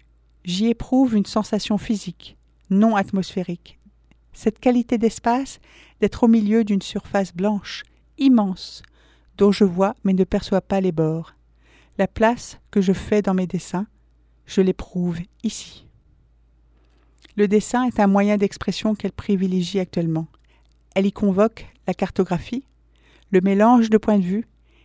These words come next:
les signes graphiques déjà présents dans le paysage, tels que les balises des chemins. Elle fait ressortir un élément et le poids de son environnement, par le vide.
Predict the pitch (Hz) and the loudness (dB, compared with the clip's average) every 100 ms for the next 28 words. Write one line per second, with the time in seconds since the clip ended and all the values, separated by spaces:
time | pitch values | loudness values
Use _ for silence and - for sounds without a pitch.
0 | _ 190 180 - 240 220 190 180 - 214 | _ -4 -2 -2 2 2 0 -4 -6 -10
1 | - - _ _ - 190 196 - 208 202 | -10 -20 _ _ -2 2 2 0 0 0
2 | 214 196 170 180 180 160 151 160 202 - | 0 0 0 -2 -2 0 -2 -2 -6 -12
3 | _ _ _ - 165 - 170 165 185 196 | _ _ _ -6 -6 -2 -2 0 0 0
4 | 202 165 175 - 160 165 220 _ _ _ | 0 0 -2 -2 -2 -4 -6 _ _ _
5 | _ _ - 196 - 220 240 - - - | _ _ -4 -2 2 4 4 2 -4 -2
6 | 262 233 180 190 190 180 170 180 - _ | 0 2 2 2 2 2 2 0 -4 _
7 | _ - 175 175 - 196 180 190 180 165 | _ -2 0 0 2 2 2 0 0 0
8 | 165 160 156 151 - _ _ _ - 156 | -2 -2 -2 -4 -8 _ _ _ -4 -2
9 | 156 151 165 156 | -2 -2 -6 -8